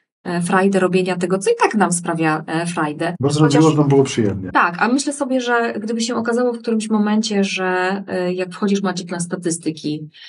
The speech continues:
Speaker 1: że te cyferki i te słupki nie są tak wysokie, jak są teraz, to mimo wszystko zrobiłoby nam się trudno. My tak czasami chojraczymy, że oho, ho, my tutaj tak się dobrze
Speaker 2: Nie,
Speaker 1: bawimy,
Speaker 2: no
Speaker 1: moglibyśmy
Speaker 2: patrzymy, patrzymy,
Speaker 1: sami
Speaker 2: oczywiście,
Speaker 1: dla
Speaker 2: że
Speaker 1: siebie.
Speaker 2: patrzymy.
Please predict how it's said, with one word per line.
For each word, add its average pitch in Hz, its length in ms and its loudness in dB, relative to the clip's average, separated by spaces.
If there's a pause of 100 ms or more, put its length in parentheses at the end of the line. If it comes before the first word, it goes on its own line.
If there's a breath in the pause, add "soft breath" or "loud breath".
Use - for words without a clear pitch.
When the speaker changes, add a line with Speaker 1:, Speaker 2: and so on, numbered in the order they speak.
(480 loud breath)
Speaker 1:
że 175 440 -2 (140)
te 190 180 4
cyferki 208 580 -2
i 196 60 0
te 196 80 -2
słupki 214 340 -2
nie 240 120 4
są 226 160 0
tak 175 160 -2
wysokie, 170 340 -4
jak 160 140 -6
są 165 180 -6
teraz, 160 340 -4
to 262 160 -4
mimo 370 260 4
wszystko - 320 -4
zrobiłoby 381 440 2
nam 180 140 2
się 180 120 -6
trudno. 170 260 -2
My 208 80 0
tak 226 120 -4
czasami 247 320 -2
chojraczymy, 254 540 0
że 202 120 0
oho, 233 280 0
ho, - 180 -6
my 311 100 0
tutaj 226 200 -6
tak 208 120 -6
się - 120 -2
dobrze 156 180 2
Speaker 2:
Nie, 147 60 4
Speaker 1:
bawimy, 120 300 4
Speaker 2:
no 202 60 2
Speaker 1:
moglibyśmy 196 500 0
Speaker 2:
patrzymy, 208 240 2
patrzymy, 185 460 -4
Speaker 1:
sami 196 200 0
Speaker 2:
oczywiście, - 60 -2
Speaker 1:
dla 175 100 2
Speaker 2:
że 127 100 4
Speaker 1:
siebie. 110 140 -2
Speaker 2:
patrzymy. 104 320 -8